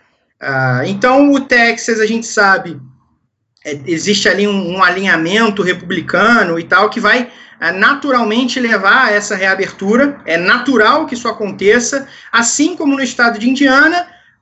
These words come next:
ah, o, o vice-presidente dos Estados Unidos, Mike Pence, que foi colocado na liderança, ah, política aí da, da crise nos Estados Unidos, fo-, é governador de dois termos no estado de Indiana,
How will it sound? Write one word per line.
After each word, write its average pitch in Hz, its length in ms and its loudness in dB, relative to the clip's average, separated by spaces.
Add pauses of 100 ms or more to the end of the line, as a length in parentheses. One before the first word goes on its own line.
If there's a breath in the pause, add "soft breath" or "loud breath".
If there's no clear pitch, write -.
(180)
ah, 185 420 4
o, 180 420 -6
o 160 40 -6
vice-presidente 214 580 2
dos - 20 -6
Estados 208 320 0
Unidos, 208 260 0
Mike 214 320 0
Pence, 185 400 -2
que - 80 -18
foi 208 160 0
colocado 202 500 4
na 196 120 0
liderança, 233 960 0 (260 soft breath)
ah, 156 140 -4
política 220 840 2
aí 208 220 0
da, 165 340 0
da 190 200 0
crise 202 380 -6
nos 196 120 -4
Estados 185 340 -4
Unidos, 170 540 -8 (840 soft breath)
fo-, - 200 -6
é 220 160 4
governador 226 640 2
de 208 100 -4
dois 202 240 2
termos 208 420 0
no 185 80 -10
estado 180 340 -2
de 175 100 -8
Indiana, 202 640 2